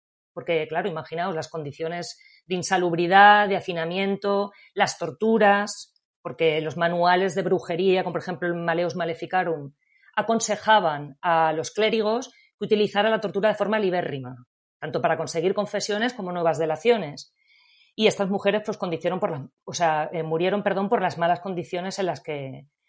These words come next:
muchas, además, eh, algunas estaban embarazadas, había bastantes ancianas. Y, eh,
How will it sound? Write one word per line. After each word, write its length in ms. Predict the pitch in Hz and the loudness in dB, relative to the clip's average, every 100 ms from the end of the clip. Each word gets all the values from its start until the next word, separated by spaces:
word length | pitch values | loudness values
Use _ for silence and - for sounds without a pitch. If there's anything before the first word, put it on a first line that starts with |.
| _ | _
muchas, 300 | - 196 196 | -4 -2 0
además, 380 | 190 190 208 - | 2 2 0 -2
eh, 220 | 190 180 180 | -4 -2 0
algunas 300 | 170 196 180 | 2 0 0
estaban 180 | 196 | -2
embarazadas, 640 | 185 175 165 233 240 226 226 | 2 2 2 4 4 4 2
había 200 | 175 165 | -2 -2
bastantes 400 | 151 - 180 165 | -4 -6 -6 -6
ancianas. 760 | 156 165 214 220 202 220 - _ _ _ _ _ _ _ _ _ | -6 0 0 0 -2 -6 -18 _ _ _ _ _ _ _ _ _
Y, 420 | 254 277 311 - - | 0 2 2 0 2
eh, 540 | 208 196 196 190 185 | 4 6 6 4 4